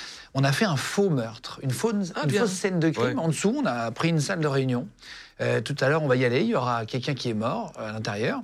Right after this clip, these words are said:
Speaker 1: La police va nous
Speaker 2: Un vrai
Speaker 1: recevoir.
Speaker 2: ou pas ? Non.
Speaker 1: Alors, tu verras. Euh, je crois qu'ils ont bien travaillé sur le maquillage, et cetera. On va arriver, il faudra trouver les indices.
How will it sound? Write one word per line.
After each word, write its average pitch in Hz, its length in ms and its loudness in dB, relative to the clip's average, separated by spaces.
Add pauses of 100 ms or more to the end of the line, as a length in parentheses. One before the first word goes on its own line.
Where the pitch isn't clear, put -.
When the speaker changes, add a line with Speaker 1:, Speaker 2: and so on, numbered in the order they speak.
(360)
Speaker 1:
La 120 80 -2
police 160 280 4
va 139 100 2
nous 123 60 0
Speaker 2:
Un 131 140 0
vrai 135 180 2
Speaker 1:
recevoir. 254 140 0
Speaker 2:
ou - 20 -12
pas ? 165 220 2 (100)
Non. 143 140 -2
Speaker 1:
Alors, 143 260 0
tu 143 120 0
verras. 175 320 2 (420)
Euh, 143 460 4
je 143 140 4
crois 311 160 0
qu'ils 214 120 4
ont 196 40 6
bien 214 160 4
travaillé 220 380 2
sur 190 120 0
le 180 60 2
maquillage, 175 400 2
et 156 40 -2
cetera. 143 380 0 (120)
On 139 60 2
va 170 140 4
arriver, 160 340 2
il 220 80 -2
faudra 127 300 -4
trouver 190 560 2 (260)
les 123 200 2
indices. 143 560 -2